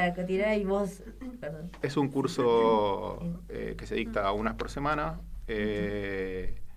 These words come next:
Speaker 2: abierto a todo público. El primer destinatario del curso son los estudiantes de la facultad, pero está también abierto para todo público con un cupo limitado por la capacidad de espacio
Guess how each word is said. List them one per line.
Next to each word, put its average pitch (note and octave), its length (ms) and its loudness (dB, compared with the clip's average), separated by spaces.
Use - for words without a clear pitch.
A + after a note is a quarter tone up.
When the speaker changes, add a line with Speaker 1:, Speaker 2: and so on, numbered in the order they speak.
Speaker 2:
abierto B2+ 400 6
a A2 40 -2
todo A#2+ 220 4
público. C#3 640 4
El G#2 400 0
primer B2+ 260 6
destinatario C3 480 4
del C3 80 2
curso C#3+ 640 2
son G#2+ 360 -4
los - 280 -2
estudiantes A2 400 0
de A#2 80 2
la A2+ 400 2
facultad, C#3+ 500 0
pero B2 140 -2
está A2+ 180 -4
también A2+ 300 0
abierto A2+ 500 0
para G#2 180 -2
todo A#2+ 240 2
público C3+ 400 2
con G2+ 160 -4
un A2 140 -4
cupo A#2+ 220 -2
limitado A2+ 440 6
por A2+ 100 -6
la G#2+ 80 -2
capacidad A2 360 -6
de G#2 60 -2
espacio G#2 600 -4